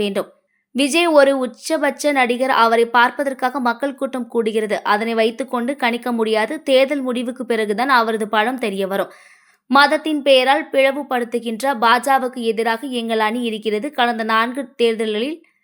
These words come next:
எங்கள் கூட்டணி தொடர்ந்து உள்ளது. இதனைத் தொடர்ந்து வரும் சட்டமன்ற தேர்தலிலும் தி மு க கூட்டணி உள்ள அனைத்து கட்சிகளும் தொடரும் என்ற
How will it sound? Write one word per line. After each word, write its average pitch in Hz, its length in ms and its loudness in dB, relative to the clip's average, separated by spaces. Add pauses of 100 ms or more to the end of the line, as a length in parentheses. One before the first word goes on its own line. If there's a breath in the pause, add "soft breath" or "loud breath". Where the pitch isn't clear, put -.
(340)
எங்கள் 254 340 0
கூட்டணி 277 380 -4
தொடர்ந்து 233 300 -2
உள்ளது. 214 280 0 (160)
இதனைத் 262 280 -2
தொடர்ந்து 262 300 0
வரும் 262 200 -2
சட்டமன்ற 247 540 -2
தேர்தலிலும் 233 480 0
தி 254 160 -2
மு 254 120 -2
க 262 160 -2
கூட்டணி 226 360 -4
உள்ள 220 120 0 (120)
அனைத்து 254 320 -2
கட்சிகளும் 226 440 -4
தொடரும் 226 360 0
என்ற 208 120 -6